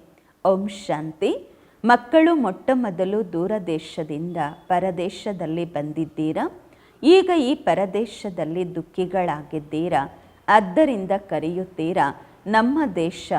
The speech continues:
ಮನೆಗೆ ಕರೆದುಕೊಂಡು ಹೋಗಿ" ಎಂದು. ನಿಮ್ಮ ಕರೆ ಇದೆ ಅಲ್ವಾ? ಬಹಳ ಸಮಯದಿಂದ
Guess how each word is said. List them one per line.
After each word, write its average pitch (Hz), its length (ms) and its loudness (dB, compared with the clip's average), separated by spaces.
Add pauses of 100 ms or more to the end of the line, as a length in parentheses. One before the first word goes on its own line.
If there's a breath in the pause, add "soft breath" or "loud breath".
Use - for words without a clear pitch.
(260)
ಮನೆಗೆ 202 460 0
ಕರೆದುಕೊಂಡು 180 840 -4
ಹೋಗಿ" 175 540 -4
ಎಂದು. 156 480 -6 (380 soft breath)
ನಿಮ್ಮ 220 300 2
ಕರೆ 185 360 -2
ಇದೆ 170 380 -2
ಅಲ್ವಾ? 165 640 -6 (320 soft breath)
ಬಹಳ 233 400 10
ಸಮಯದಿಂದ 190 840 -2